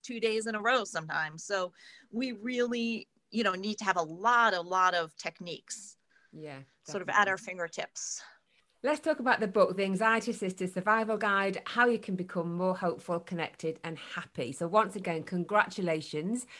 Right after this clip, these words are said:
Speaker 2: It's a recent
Speaker 1: Thank you.
Speaker 2: release. How long did it take you to put this book together?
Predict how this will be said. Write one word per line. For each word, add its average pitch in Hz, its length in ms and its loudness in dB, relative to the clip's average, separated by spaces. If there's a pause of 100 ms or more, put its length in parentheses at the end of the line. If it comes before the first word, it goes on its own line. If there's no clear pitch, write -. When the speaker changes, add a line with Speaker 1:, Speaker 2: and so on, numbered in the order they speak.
(160)
Speaker 2:
It's 185 180 -4
a 190 60 -8
recent 220 380 0 (120)
Speaker 1:
Thank - 40 -2
you. 180 120 6
Speaker 2:
release. 165 380 0 (560)
How 311 240 0 (140)
long 392 200 0
did 285 100 -2
it 196 140 -4
take 220 260 -2
you 196 220 -2 (140)
to 185 240 2 (100)
put - 240 -8
this 185 180 -6
book - 300 -10
together? 156 500 -6